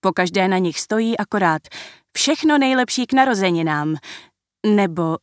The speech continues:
„Veselé Vánoce a šťastný nový rok“. Babička maluje a dědeček rád čte. A to je tak zhruba všechno, co o nich vím.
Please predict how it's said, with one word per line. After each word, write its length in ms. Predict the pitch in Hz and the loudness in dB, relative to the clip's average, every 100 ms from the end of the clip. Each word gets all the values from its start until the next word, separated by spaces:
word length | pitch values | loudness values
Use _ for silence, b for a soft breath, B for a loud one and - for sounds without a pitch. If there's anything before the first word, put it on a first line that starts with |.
| - | -2
„Veselé 480 | 175 240 190 165 151 | 0 0 0 -2 2
Vánoce 560 | 170 254 320 - 302 | 4 4 2 -2 -6
a 120 | 294 | -4
šťastný 520 | 285 - 214 - 233 214 | -6 -4 -4 -2 -2 0
nový 320 | 190 190 180 | 0 -2 -4
rok“. 200 | 147 - - - _ _ _ _ _ _ _ _ _ B B B B B _ _ _ - | -6 -10 -20 -20 _ _ _ _ _ _ _ _ _ B B B B B _ _ _ -2
Babička 420 | 185 302 - 320 | 0 0 0 0
maluje 480 | 233 220 311 330 330 | 2 2 2 0 0
a 100 | 233 | -2
dědeček 460 | 214 254 262 269 | -2 -2 -4 -4
rád 220 | 254 240 226 - | -2 -2 -2 -6
čte. 380 | - - 139 143 _ B B B _ _ _ _ _ _ - | -8 -6 -6 -8 _ B B B _ _ _ _ _ _ -2
A 20 | 190 - - | -2 -2 -6
to 120 | 330 | -4
je 160 | 339 349 | -2 -4
tak 180 | - 190 | -6 -6
zhruba 480 | 165 180 220 277 156 | -6 -4 -2 -2 -4
všechno, 600 | - 220 220 247 247 240 - _ _ _ _ _ - | -4 -6 -4 -2 -2 -2 -8 _ _ _ _ _ -8
co 140 | 247 | -6
o 80 | - | -2
nich 260 | 233 208 170 | 0 -2 -4
vím. 420 | 160 139 151 165 | -6 -6 -10 -14